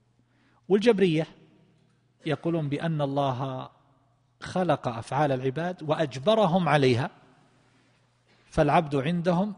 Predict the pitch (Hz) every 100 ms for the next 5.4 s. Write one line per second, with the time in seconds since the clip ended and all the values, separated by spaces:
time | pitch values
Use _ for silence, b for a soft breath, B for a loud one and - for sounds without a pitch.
0 | - 143 175 190 185 175 143 151 123 156
1 | 160 - - _ _ _ _ - 147 113
2 | 92 - - _ 196 185 160 135 117 123
3 | 147 165 180 165 175 156 - - 147 156
4 | 147 - 175 180 160 - - 156 170 190
5 | 170 143 117 92